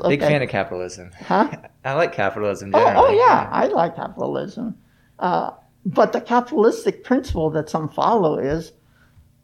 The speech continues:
Speaker 2: maximum income at minimum investment, at minimum risk.
Speaker 1: Mm-hmm.
Speaker 2: If you follow this, you can get very rich.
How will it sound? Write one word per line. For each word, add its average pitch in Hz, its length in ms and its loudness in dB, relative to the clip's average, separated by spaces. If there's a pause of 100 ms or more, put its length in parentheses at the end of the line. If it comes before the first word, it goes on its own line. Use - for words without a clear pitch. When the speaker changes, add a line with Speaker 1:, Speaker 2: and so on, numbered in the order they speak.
(320)
Speaker 2:
maximum 196 800 2
income 196 880 -2 (960)
at 165 200 2
minimum 185 680 2
investment, 156 920 -4 (600)
at 165 160 0
minimum 156 480 2
risk. - 420 -8 (420)
Speaker 1:
Mm-hmm. 95 140 -18 (440)
Speaker 2:
If 180 140 0
you 254 140 2
follow 202 440 4
this, 180 260 0
you 165 120 -2
can 233 200 -4
get 135 160 -2
very 147 320 0
rich. - 520 -10